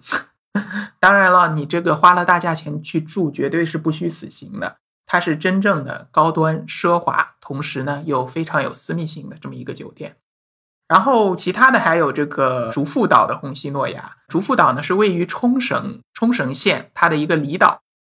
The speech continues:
你如果要去竹富岛，首先要到冲绳，然后再搭乘飞机到石垣岛，然后再坐船到竹富岛，或者坐那个水上牛车也可以到竹富岛。在这么一个非常，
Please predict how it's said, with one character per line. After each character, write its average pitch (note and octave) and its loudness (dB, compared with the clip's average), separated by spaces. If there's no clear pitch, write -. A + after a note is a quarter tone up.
你 C#3 -8
如 D3 0
果 A3 4
要 F3 2
去 F#3 -2
竹 D#3 -2
富 G3+ -2
岛， D#3 4
首 C3+ -4
先 - -6
要 F#3+ 4
到 F3+ 4
冲 G#3+ -2
绳， D#3 -2
然 C#3 0
后 F3 0
再 E3+ 2
搭 E3 4
乘 E3 -2
飞 F#3+ -2
机 F#3 -6
到 F3 2
石 - -2
垣 G3+ 4
岛， - 2
然 C#3+ 2
后 D#3+ 2
再 D#3 -2
坐 D#3+ 2
船 D3 0
到 E3 2
竹 C#3 -6
富 D3 -8
岛， - 2
或 D#3+ -2
者 C#3+ -2
坐 D#3+ -2
那 D3+ -4
个 B2 -4
水 - -6
上 F3 4
牛 D3 0
车 A3+ -2
也 C#3 -4
可 D3 -6
以 D3 -2
到 C#3 0
竹 C#3 -10
富 C#3+ -8
岛。 D3+ -6
在 F3 4
这 F#3+ 2
么 F3+ 0
一 D#3+ 0
个 D#3+ 4
非 G3 2
常， E3 4